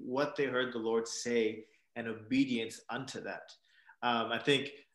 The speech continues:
later on in the years, as we start to structure and, and, you know, w-, and God took us through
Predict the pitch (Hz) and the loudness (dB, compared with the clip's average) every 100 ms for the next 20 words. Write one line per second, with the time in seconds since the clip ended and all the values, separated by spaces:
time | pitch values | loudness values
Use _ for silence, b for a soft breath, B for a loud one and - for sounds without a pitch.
0 | - 123 143 147 143 127 127 143 139 120 | -2 4 6 8 6 4 6 8 8 6
1 | 117 113 - 139 - 117 - - 147 156 | 0 0 2 0 0 -2 -2 2 4 4
2 | 151 135 123 123 120 117 117 120 117 120 | 2 2 0 0 -6 -8 -10 -12 -10 -4
3 | 120 120 120 123 123 117 127 131 - 139 | -4 -4 -6 -8 -8 0 2 2 0 2
4 | 131 - - 131 123 117 | 0 0 -6 -2 0 0